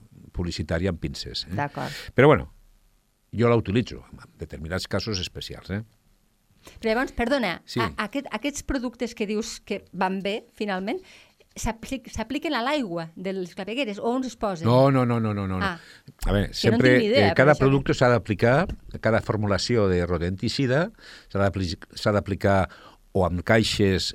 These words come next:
Speaker 1: eh, homologades,
Speaker 2: Vale,
Speaker 1: hermètiques,
Speaker 2: vale, vale, vale.
Speaker 1: amb tanca de seguretat, amb senyal de perill,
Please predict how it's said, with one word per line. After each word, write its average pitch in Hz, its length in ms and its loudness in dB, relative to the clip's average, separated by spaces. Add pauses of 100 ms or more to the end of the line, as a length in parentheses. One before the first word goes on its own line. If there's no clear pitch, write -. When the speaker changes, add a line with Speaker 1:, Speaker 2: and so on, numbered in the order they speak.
(100)
Speaker 1:
eh, 82 840 -2 (340)
homologades, 107 1040 2
Speaker 2:
Vale, 151 80 -4
Speaker 1:
hermètiques, 160 640 2
Speaker 2:
vale, 151 140 -10
vale, 151 160 -14
vale. 73 240 -18
Speaker 1:
amb 78 120 -8
tanca 82 220 -2
de 76 100 -4
seguretat, 127 640 2 (840)
amb 98 180 0
senyal 78 320 -6
de 76 100 -8
perill, 139 540 2